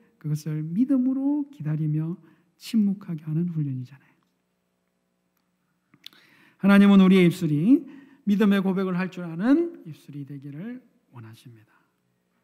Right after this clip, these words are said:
원망, 불평, 시기, 염려, 질투, 두려움, 실망, 이런 말들은요, 여러분, 구원받은 하나님의 백성의 입에서 나오는 게 합당치 않은 말들인 것이죠. 여러분, 어떤 상황 가운데서도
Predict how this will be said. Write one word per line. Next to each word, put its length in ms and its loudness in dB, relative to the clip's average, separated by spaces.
원망, 600 -6
불평, 500 -12
시기, 500 -20
염려, 640 -6
질투, 720 -10
두려움, 640 0
실망, 720 -4
이런 260 -4
말들은요, 720 -6
여러분, 400 -4
구원받은 560 -2
하나님의 420 -2
백성의 460 -2
입에서 400 -6
나오는 580 -6
게 320 -10
합당치 600 -8
않은 220 -6
말들인 400 -12
것이죠. 380 -20
여러분, 240 2
어떤 340 6
상황 360 6
가운데서도 720 -8